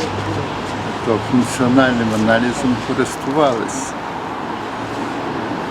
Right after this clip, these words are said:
Е, нарада, е, ректу-, е, м, деканів України. І в перерві я мікроавтобусом привіз тут екскурсію, і ми так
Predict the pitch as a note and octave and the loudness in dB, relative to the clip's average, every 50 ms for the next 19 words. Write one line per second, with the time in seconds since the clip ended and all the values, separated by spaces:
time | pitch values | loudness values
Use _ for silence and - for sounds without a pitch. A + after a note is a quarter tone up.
0 | - - - F2 - - - - - - - - - - - - - - - - | -6 -6 -6 -4 -4 -6 -6 -6 -6 -6 -6 -6 -6 -6 -6 -6 -6 -6 -6 -6
1 | - - - - - - - - - - D#3 D3+ D3 C#3 C3 C#3 C#3+ D3+ D#3+ E3+ | -6 -6 -6 -6 -6 -6 -6 -6 0 6 10 10 12 12 10 10 10 10 10 10
2 | F3+ G3 G#3+ G#3+ F#3+ A3 G#3 G#3 G#3 A3 - - - - - - - - - - | 10 10 10 8 8 8 8 8 8 8 4 2 -2 -6 -8 -6 -6 -6 -6 -4
3 | - E3 D3+ C#3 C3+ C3 C3 C3+ C3+ C#3+ D3 C#3+ - - - - D3+ D3 - - | -2 2 4 6 8 8 8 8 8 6 4 0 -2 -6 -4 0 2 2 2 4
4 | D3 C#3 C#3 C3+ A#2+ - - - - - - - - - D#3 D3 C#3+ C#3+ C#3 C#3 | 8 8 8 8 8 4 -2 -4 -6 -6 -6 -8 -4 0 2 4 6 6 8 6
5 | C3+ C3 - C3 B2+ D#3+ D#3 - - - F#3 F#3 F#3+ F3+ F3 E3+ E3 D#3 C3+ - | 6 4 2 4 6 6 6 6 2 0 2 2 4 4 2 2 2 0 0 0
6 | D3 - - - D#3 C#3+ C3 A2 F#2 - - F2 - - - - - - - - | -2 -4 -4 0 2 2 2 2 2 -2 -2 -2 -2 -4 -4 -4 -4 -4 -4 -4
7 | - - - - - - - - - - - E3 - - F3 F3+ F3+ F#3+ G3+ G#3+ | -4 -4 -4 -4 -4 -4 -4 -4 0 4 4 4 4 8 8 8 10 12 12 12
8 | G#3+ A3 G#3 G3+ F#3+ F#3 F#3 E3+ D#3 C#3+ C#3+ C#3 C3+ C3 C3 B2+ B2+ B2 - - | 12 10 8 6 8 8 8 8 8 8 8 10 10 10 10 8 6 4 2 0
9 | - C#3 C#3+ C#3+ C3+ - - C#3 C3+ C3 - - A#2+ A2 - - - F#3 D3+ - | 0 2 2 2 2 2 4 4 4 4 4 0 -2 -2 -2 -2 0 0 0 2
10 | - C#3+ D3+ D#3+ F#3+ G#3 G3+ - - - C#3 - - - - - - - - - | 4 2 2 4 2 0 0 0 -2 -2 -2 -2 0 0 0 0 0 0 0 0
11 | G#3+ A3+ - - - - G3+ G3 F#3+ F#3 F3+ F#3 F#3+ F#3 - G3 F3+ | 0 0 0 0 0 0 0 0 2 0 2 2 2 4 6 4 4